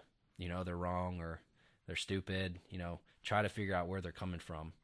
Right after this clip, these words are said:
figure out why they're saying what they're saying or why they're feeling what they're feeling. And then, you know, 'cause we all struggle with different things. So,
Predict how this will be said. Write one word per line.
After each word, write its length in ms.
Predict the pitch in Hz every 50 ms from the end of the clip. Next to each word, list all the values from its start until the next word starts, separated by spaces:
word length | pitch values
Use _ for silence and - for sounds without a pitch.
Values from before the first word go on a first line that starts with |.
| _ -
figure 220 | - 101 98 104 98
out 140 | 90 85 85
why 260 | 87 92 95 95 98
they're 300 | 95 95 90 90 85 - _ _ _ - - _ _ -
saying 380 | - - 104 92 90 90 87
what 120 | 90 90 -
they're 100 | 92 82
saying 340 | - - 95 87 87 85 85
or 120 | 87 85 82
why 180 | 85 90 92 95
they're 100 | 90 85
feeling 340 | - - 101 92 90 87 87
what 140 | 87 85 -
they're 100 | 80 76
feeling. 440 | - - 95 92 90 85 82 80 - _ _ _ - _ _ _ -
And 160 | 90 90 90
then, 280 | 95 98 95 92 90 82 - -
you 80 | 92 92
know, 120 | 90 85 82
'cause 260 | - 90 85 85 - - _ - - -
we 160 | 87 90 90
all 160 | 90 92 92
struggle 360 | - - - 98 90 87 87
with 140 | 85 85 -
different 300 | - 87 - - 85 -
things. 300 | - 92 90 87 85 -
So, 280 | - 87 82 82 82